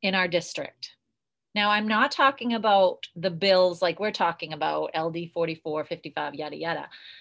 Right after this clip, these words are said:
But we have Bill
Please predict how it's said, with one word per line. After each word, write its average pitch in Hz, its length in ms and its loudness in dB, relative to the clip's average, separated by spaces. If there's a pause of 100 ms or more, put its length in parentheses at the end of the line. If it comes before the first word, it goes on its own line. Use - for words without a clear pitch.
(120)
But 214 220 0
we 294 240 2
have 180 720 0 (580)
Bill 220 420 0